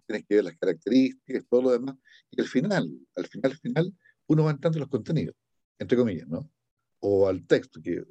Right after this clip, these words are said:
y el poema, o el ensayo, o, o las características que haya tenido este, incluso en el archivo hay mucha, eh, hay mucha carta, ¿no? Eh, mucho material epistolar,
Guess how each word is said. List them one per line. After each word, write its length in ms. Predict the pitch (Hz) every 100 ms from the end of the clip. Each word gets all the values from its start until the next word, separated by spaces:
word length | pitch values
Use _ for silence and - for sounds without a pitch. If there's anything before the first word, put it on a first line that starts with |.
| -
y 600 | 85 85 82 80 80 80
el 200 | 80 _ -
poema, 460 | 110 113 113 107 101
o 480 | 90 85 82 80
el 80 | 85
ensayo, 680 | 80 - 123 117 110 107 104
o, 440 | 117 143 180 190
o 100 | 165
las 300 | 151 135 120
características 720 | - 110 98 113 117 - 107 -
que 300 | _ 85 - _ _ -
haya 160 | 104 87
tenido 380 | 90 104 95 _ - - _ _
este, 320 | - - 107 - 120
incluso 640 | 123 - 208 165 - 170 175
en 220 | 113 101
el 140 | 95 95
archivo 380 | 85 - - 127
hay 80 | 113
mucha, 600 | 110 120 - 120 110 95 82 73 73 _ _ _ _ _ _ _ _
eh, 300 | - 95 92
hay 60 | 90
mucha 200 | 117 117
carta, 360 | 143 123 - 80
¿no? 180 | 98 -
Eh, 380 | 80 80 80 73
mucho 260 | 85 104 120
material 360 | 107 95 104 -
epistolar, 440 | 98 - 113 107